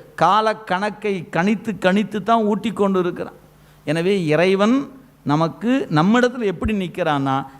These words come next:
நம்மை காட்டி தன்னை மறைச்சு நிக்கிறான். எனவே அப்படி நிற்கக்கூடிய அவன் இப்படித்தான் நிக்கிறான்னு நீ தெரிஞ்சுக்க முதல்ல. இப்ப நான் இருக்கிறேன், நான் இருக்கிறேன், நான் இருக்கேன், நிக்கிறேன். இல்ல, எனக்குள்ள ஒருத்தன் இருக்கிறான்னு நினை.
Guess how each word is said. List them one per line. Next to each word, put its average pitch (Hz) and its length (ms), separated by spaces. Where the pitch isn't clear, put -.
நம்மை 165 560
காட்டி 185 540
தன்னை 160 360
மறைச்சு 165 320
நிக்கிறான். 147 460
எனவே 180 360
அப்படி 180 420
நிற்கக்கூடிய 190 840
அவன் 156 440
இப்படித்தான் 196 640
நிக்கிறான்னு 202 560
நீ 185 140
தெரிஞ்சுக்க 220 400
முதல்ல. 202 360
இப்ப - 140
நான் 156 320
இருக்கிறேன், 214 500
நான் 202 260
இருக்கிறேன், 220 440
நான் 214 220
இருக்கேன், 214 340
நிக்கிறேன். 190 380
இல்ல, 165 220
எனக்குள்ள 151 480
ஒருத்தன் 147 320
இருக்கிறான்னு 151 460
நினை. 127 280